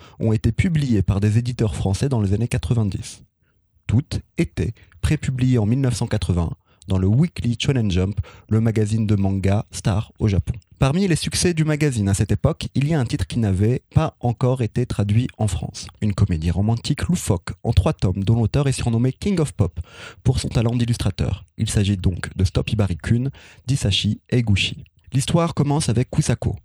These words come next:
jeune lycéen qui va devoir aller vivre chez un ami de sa défunte mère. Première surprise pour Kusako quand il se rend compte qu'il vit désormais au beau milieu d'un clan de yakuza dont l'ami de sa mère est le chef. Deuxième surprise,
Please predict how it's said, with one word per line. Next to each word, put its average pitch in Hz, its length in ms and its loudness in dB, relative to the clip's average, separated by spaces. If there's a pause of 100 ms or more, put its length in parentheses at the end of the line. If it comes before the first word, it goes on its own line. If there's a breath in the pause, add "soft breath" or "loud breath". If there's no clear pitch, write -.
(140)
jeune 120 200 4
lycéen 123 360 0
qui - 120 -2
va 107 100 2
devoir 104 320 2
aller 101 160 2
vivre 131 240 2
chez - 140 0
un 98 120 2
ami 107 220 2
de 113 80 2
sa 101 120 0
défunte 101 480 0
mère. - 380 -4 (540 loud breath)
Première 113 400 2
surprise 101 400 -2
pour - 180 -2 (160)
Kusako 143 540 0
quand - 200 -2
il 123 100 -2
se - 100 0
rend 131 180 0
compte 175 280 -4
qu'il 113 180 -4
vit 123 100 -2
désormais 131 540 0
au 117 100 0
beau 135 140 2
milieu 117 300 2
d'un 104 100 0
clan 120 220 0
de 101 80 2
yakuza 98 540 0 (380 loud breath)
dont 107 140 0
l'ami 110 240 2
de - 40 -8
sa 110 120 0
mère 101 200 0
est 92 60 2
le 85 80 2
chef. - 400 -2 (180)
Deuxième 107 320 4
surprise, 147 420 0